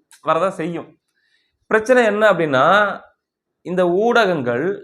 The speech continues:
எப்படி ஏதோ ஒரு கேவலமான, ரொம்ப ஒரு அருவருப்பான, ரொம்ப மோசமான, அநாகரிகமான ஒரு கூட்டமாக தாவேக்கா கூட்டம் இருக்குது அப்படிங்கிற மாதிரியும், இதேதான்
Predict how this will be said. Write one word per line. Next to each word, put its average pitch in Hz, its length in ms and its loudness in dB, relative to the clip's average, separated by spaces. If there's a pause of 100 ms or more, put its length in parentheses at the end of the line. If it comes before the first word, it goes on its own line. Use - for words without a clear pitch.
(120)
எப்படி 170 1080 -4
ஏதோ 156 600 -2
ஒரு 143 280 -8
கேவலமான, 160 880 2
ரொம்ப 165 320 -2
ஒரு 156 140 2
அருவருப்பான, 151 800 -2 (240)
ரொம்ப 151 260 -4
மோசமான, 156 640 -2
அநாகரிகமான 180 960 0
ஒரு 165 200 -2
கூட்டமாக 175 800 -2 (300)
தாவேக்கா 233 420 2
கூட்டம் 175 280 -2
இருக்குது 127 540 -4 (240)
அப்படிங்கிற 123 340 -4
மாதிரியும், 104 560 -12 (1040)
இதேதான் 202 480 0